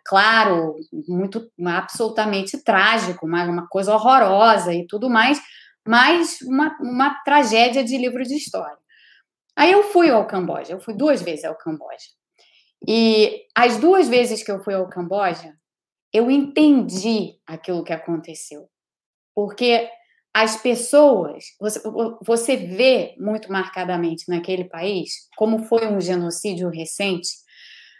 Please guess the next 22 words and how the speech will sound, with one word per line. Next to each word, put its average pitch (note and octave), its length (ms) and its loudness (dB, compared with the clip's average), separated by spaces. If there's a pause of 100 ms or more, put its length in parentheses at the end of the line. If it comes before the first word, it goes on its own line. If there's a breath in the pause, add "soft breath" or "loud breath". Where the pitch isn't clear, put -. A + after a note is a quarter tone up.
(880 soft breath)
ainda C#4+ 500 8
existe B3 920 -2 (200)
gente G3 760 -6 (840)
que G#3+ 480 -2 (720)
passou B3 500 2
por D4+ 160 0
aquilo, A#3+ 640 -4 (320)
ou B3 200 4
que C4 100 -6
perdeu A3+ 720 2
parentes A3+ 720 0
naquilo, F3+ 680 -6 (280)
ou B3 220 4
que C4+ 100 -2
de A#3 120 0
alguma A3+ 400 2
forma A3 420 0
tem A3 200 -4
alguma G#3+ 420 0
relação G3 640 -2
com F#3+ 80 -10
aquilo. D3+ 440 -12